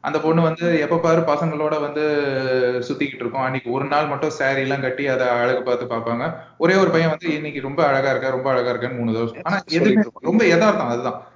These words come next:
Speaker 1: திரும்ப திரும்ப சொல்றோமே தவிர, இது எல்லாமே வந்து ரொம்ப ஒரு ரெஃப்ரெஷிங்கான ஒரு எக்ஸ்பீரியன்ஸ் இந்த மாதிரி படம்
Speaker 2: எக்ஸ்பீரியன்ஸ்.
Speaker 1: பார்க்கறதுக்கு.
Speaker 2: ஆமா. ஏன்னா கன்வென்ஷனல் மூவிஸை நம்ம பார்த்துட்டு, இந்த, நீங்க சொன்ன மாதிரி தான், இந்த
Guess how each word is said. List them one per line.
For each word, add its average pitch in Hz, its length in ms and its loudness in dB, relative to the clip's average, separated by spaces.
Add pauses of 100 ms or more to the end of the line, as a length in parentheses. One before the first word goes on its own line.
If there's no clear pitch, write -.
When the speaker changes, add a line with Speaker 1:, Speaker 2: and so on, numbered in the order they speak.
Speaker 1:
திரும்ப 175 220 0
திரும்ப 196 220 0
சொல்றோமே 180 460 -2
தவிர, 147 340 -2
இது 143 240 -4
எல்லாமே 156 260 -2
வந்து 160 240 0
ரொம்ப 165 580 4
ஒரு 107 520 -2 (1300)
ரெஃப்ரெஷிங்கான 151 800 0
ஒரு 127 200 0 (920)
எக்ஸ்பீரியன்ஸ் 117 600 0
இந்த 110 140 -2
மாதிரி 113 200 0
படம் 110 220 -2
Speaker 2:
எக்ஸ்பீரியன்ஸ். 123 300 -8
Speaker 1:
பார்க்கறதுக்கு. 123 480 -4 (720)
Speaker 2:
ஆமா. 120 140 -12 (140)
ஏன்னா 170 240 8
கன்வென்ஷனல் 196 600 2
மூவிஸை 175 360 2
நம்ம 160 280 -2
பார்த்துட்டு, 147 680 2 (120)
இந்த, 156 320 2
நீங்க 175 180 0
சொன்ன 175 160 0
மாதிரி 165 280 0
தான், 147 120 2
இந்த 147 180 0